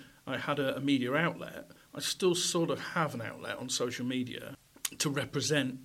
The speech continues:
the people who don't have a voice. So it, it sounds a bit grandiose, and I'm not trying to be grandiose about it because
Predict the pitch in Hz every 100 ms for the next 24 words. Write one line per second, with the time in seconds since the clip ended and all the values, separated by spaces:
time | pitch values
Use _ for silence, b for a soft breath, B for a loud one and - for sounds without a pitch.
0 | - - - 139 - 135 127 139 98 131
1 | 127 127 147 95 - - - B B B
2 | B B B - - 151 135 147 143 127
3 | - 190 175 131 120 - - - - 131
4 | 117 107 104 104 123 127 135 131 - 120
5 | 113 110 - - 117 110 104 - - -
6 | - - - - 123 143 120